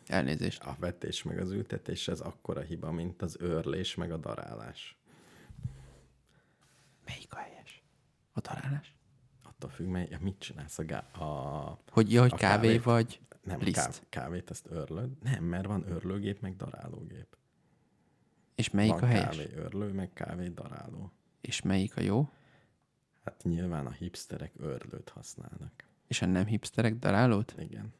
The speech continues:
Speaker 2: az a hibás. De most, hogy, most, hogy így rákérdezel, hogy mi a pontosan
Speaker 1: Én azt hiszem,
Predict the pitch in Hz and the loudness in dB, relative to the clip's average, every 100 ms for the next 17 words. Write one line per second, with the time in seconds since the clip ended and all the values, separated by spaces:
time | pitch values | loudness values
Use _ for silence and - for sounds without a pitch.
0 | _ _ - 78 71 65 64 - - - | _ _ -4 -2 -2 -6 -8 -10 -10 -12
1 | - _ _ _ _ _ _ _ - 87 | -16 _ _ _ _ _ _ _ 0 2
2 | 85 - 90 90 - 135 160 - 82 78 | 2 0 0 0 0 0 0 -2 -2 -2
3 | 90 180 - 82 78 73 73 64 80 95 | -2 -2 -6 -6 -4 -6 -6 -6 -4 -4
4 | 98 - 82 - - - 120 120 | -4 -6 -6 -8 -4 4 8 8